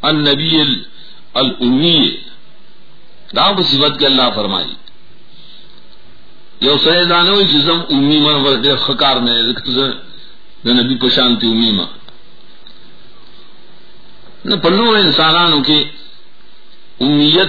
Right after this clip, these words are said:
چې دی، دا قباحت دی، چې څه نه لولي او نه پوهېږي. خو لیکن د نبی صلی الله علیه وسلم د پاره <clears throat> دا تعریف او صفت او ذکر چې دا د هغه معجزه وه.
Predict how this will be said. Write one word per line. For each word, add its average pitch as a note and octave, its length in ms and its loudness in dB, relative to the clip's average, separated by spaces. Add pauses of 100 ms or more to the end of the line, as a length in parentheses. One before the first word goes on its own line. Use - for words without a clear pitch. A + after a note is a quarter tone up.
چې E3+ 100 4
دی، E3 140 4
دا D3+ 180 4
قباحت C3+ 640 2
دی، F#2 140 -4 (2500)
چې C#3 200 4
څه C#3 60 2
نه D3+ 140 4
لولي D3+ 280 4
او C#3 60 4
نه C3 140 2
پوهېږي. A#2 380 2 (1400)
خو A#2 100 2
لیکن D3+ 500 4
د F3 60 4
نبی F3 440 4
صلی F3+ 140 4
الله E3 140 4
علیه D#3 80 4
وسلم E3 220 4
د D3 60 2
پاره D3+ 540 2 (760)
<clears throat> - 1000 -10
دا E3 100 6 (160)
تعریف D#3 440 4
او D3+ 120 4
صفت C3 440 2
او B2+ 200 2
ذکر C#3 360 2 (680)
چې B2 140 0
دا C#3 120 2
د C3+ 60 2
هغه D3 180 4
معجزه A#2+ 520 4
وه. G2 140 0